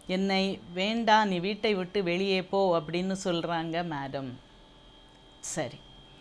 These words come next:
அதாவது அப்பா வந்து ரெண்டாவது கல்யாணம் பண்ணியிருக்கிறாரு. மகன் போன்ற ஒருத்தர் சித்தியிடம் தப்பாக நடந்துட்டாரு.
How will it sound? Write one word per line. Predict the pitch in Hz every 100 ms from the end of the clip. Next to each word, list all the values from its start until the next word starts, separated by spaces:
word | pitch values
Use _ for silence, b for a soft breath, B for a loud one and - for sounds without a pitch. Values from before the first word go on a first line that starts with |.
| B B B -
அதாவது | 196 233 240 254 202 175 190 - - - - - B B B B
அப்பா | 165 - 202 180 160
வந்து | 156 160 233
ரெண்டாவது | 202 170 165 165
கல்யாணம் | 170 170 170 165 147 -
பண்ணியிருக்கிறாரு. | 156 165 165 151 156 156 156 254 269 - - - - - - - - - -
மகன் | 170 190 - 302 - - - -
போன்ற | 196 208 202
ஒருத்தர் | 175 170 175 254 269 - - - -
சித்தியிடம் | 208 - 220 185 185 285 - - - - - -
தப்பாக | 180 175 196 180 185
நடந்துட்டாரு. | 175 160 160 156 143 - 147 151 180